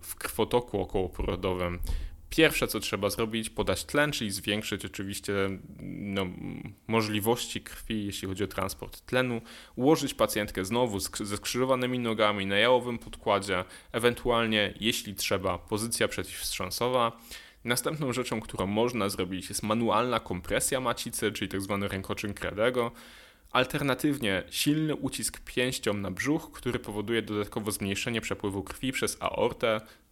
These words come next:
i kompresję tej macicy, która jest dociskana do spojenia łonowego. Jeśli chodzi o zabieg Credego, to jak to dokładnie wygląda,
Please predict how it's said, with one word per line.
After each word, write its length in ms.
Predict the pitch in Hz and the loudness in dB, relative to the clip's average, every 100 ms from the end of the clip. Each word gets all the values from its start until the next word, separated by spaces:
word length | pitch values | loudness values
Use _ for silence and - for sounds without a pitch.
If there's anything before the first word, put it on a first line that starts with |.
| _ - | _ -2
i 140 | 196 | -2
kompresję 480 | - 120 117 120 113 | 0 0 0 0 -2
tej 140 | 107 | 0
macicy, 380 | 101 95 123 - | 0 -2 -4 -8
która 240 | - 107 | -6 -2
jest 120 | 104 98 | 0 0
dociskana 520 | 101 104 - 107 104 | -2 -2 0 0 0
do 120 | 101 | -2
spojenia 440 | - - 101 101 | -4 -2 -2 -2
łonowego. 600 | 98 98 98 98 92 - - - - - - - - - - _ _ _ _ _ _ _ _ _ - | -2 -2 0 2 2 -2 -4 -14 -18 -18 -20 -20 -20 -20 -20 _ _ _ _ _ _ _ _ _ 0
Jeśli 160 | 117 | 2
chodzi 220 | 147 151 | 2 4
o 60 | 135 | 4
zabieg 340 | 123 123 113 | 6 4 2
Credego, 460 | - 113 113 139 135 | -2 0 4 4 4
to 120 | - | 6
jak 160 | 107 117 | 6 6
to 100 | 120 | 2
dokładnie 480 | 107 104 101 104 98 | 0 4 4 4 -2
wygląda, 640 | 98 104 104 104 101 98 | -2 0 0 2 4 2